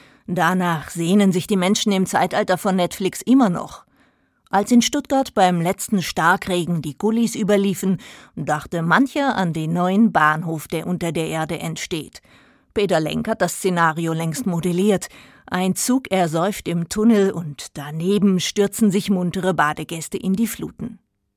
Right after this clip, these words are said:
Für die Stadt und den Tourismus wäre es ein Gewinn, wenn diese Skulptur in Stuttgart bliebe.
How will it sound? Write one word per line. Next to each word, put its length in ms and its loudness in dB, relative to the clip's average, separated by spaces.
Für 160 0
die 120 0
Stadt 320 2
und 160 2
den 180 2
Tourismus 560 4
wäre 220 2
es 120 -2
ein 200 0
Gewinn, 500 4
wenn 260 0
diese 280 0
Skulptur 440 -2
in 120 0
Stuttgart 500 -2
bliebe. 400 -6